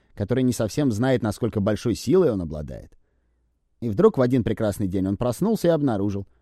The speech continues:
что он пришел с северо-запада, как мы это называем. Ладно, говоря разговорным языком, это просто кусочек вселенной. И он стал великим учителем. Он творил чудеса и делал замечательные вещи.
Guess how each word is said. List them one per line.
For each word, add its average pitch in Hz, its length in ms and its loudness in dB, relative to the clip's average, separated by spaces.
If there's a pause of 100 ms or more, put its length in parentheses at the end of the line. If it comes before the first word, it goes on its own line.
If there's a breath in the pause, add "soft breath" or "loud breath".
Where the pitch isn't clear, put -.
что - 180 -10
он 123 100 -2
пришел 120 320 0
с - 60 -12
северо-запада, 98 800 -2
как - 180 -14
мы 80 120 -4
это 67 120 -10
называем. 62 460 -12 (1120)
Ладно, 90 320 -2 (580 soft breath)
говоря 90 340 -2
разговорным 78 520 -6
языком, 78 380 -12 (240)
это - 160 -4
просто 143 260 2
кусочек 120 380 -2
вселенной. 80 500 -4 (1700)
И 147 140 2
он 208 140 6
стал 220 260 6
великим 190 380 6
учителем. 135 440 -2 (1700)
Он 151 180 2
творил 160 340 4
чудеса 147 560 2
и 160 60 4
делал 156 300 2
замечательные 117 760 0
вещи. - 420 -6